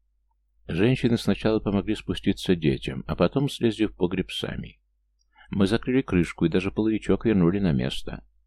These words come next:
Мало ли что, вдруг им повезёт и получится пересидеть бой. Тем временем на улице нашим бойцам было совсем кисло, судя по звукам, бой ещё длился, но были также слышны крики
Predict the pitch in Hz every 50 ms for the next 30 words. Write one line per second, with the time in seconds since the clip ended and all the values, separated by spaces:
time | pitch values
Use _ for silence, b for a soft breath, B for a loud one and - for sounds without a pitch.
0 | _ _ _ - 92 117 139 147 156 147 147 143 - - - 87 73 69 76 107
1 | 117 - - 127 117 - - 101 90 85 80 80 110 127 127 - - - _ _
2 | _ _ _ - 98 - 90 104 117 - - 104 - - 95 - 92 82 80 -
3 | - 76 71 87 90 85 80 73 87 98 87 64 - _ _ _ _ _ _ _
4 | _ _ _ _ _ _ _ - - 90 87 90 90 98 98 95 95 92 87 87
5 | 87 87 95 95 90 - - 90 85 82 - - 82 76 78 76 71 - - 87
6 | 87 87 85 80 78 76 - 76 73 - - 82 73 80 - - 113 123 - -
7 | - 62 - - - 73 67 69 67 - 65 65 65 85 107 110 - 117 101 95
8 | 80 85 82 78 69 67 - - 73 58 62 67 87 107 107 - - 113 110 -
9 | 95 104 110 135 139 139 - 120 117 113 110 104 - 101 - - 107 - - 101
10 | 87 - -